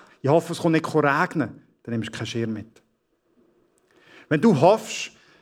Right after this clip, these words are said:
dass der, die Chef vielleicht endlich mal befördert, dann nimmst du auch in Kauf, dass du in der Zeit vielleicht einen Job musst machen, der dir nicht perfekt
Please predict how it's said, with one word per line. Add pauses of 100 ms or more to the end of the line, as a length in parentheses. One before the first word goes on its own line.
dass
der,
die
Chef
vielleicht
endlich
mal
befördert, (640)
dann
nimmst
du
auch
in
Kauf,
dass
du
in
der
Zeit
vielleicht
einen
Job
musst
machen,
der
dir
nicht
perfekt